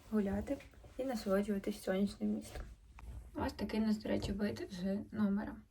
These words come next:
Тут не дуже. Ну, в плані, дуже темненько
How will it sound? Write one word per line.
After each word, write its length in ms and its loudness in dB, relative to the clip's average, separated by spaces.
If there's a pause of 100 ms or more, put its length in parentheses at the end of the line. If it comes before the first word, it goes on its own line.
(1300)
Тут 280 2 (160)
не 180 6
дуже. 320 2 (880)
Ну, 80 0
в 60 0
плані, 400 6 (100)
дуже 260 4
темненько 540 6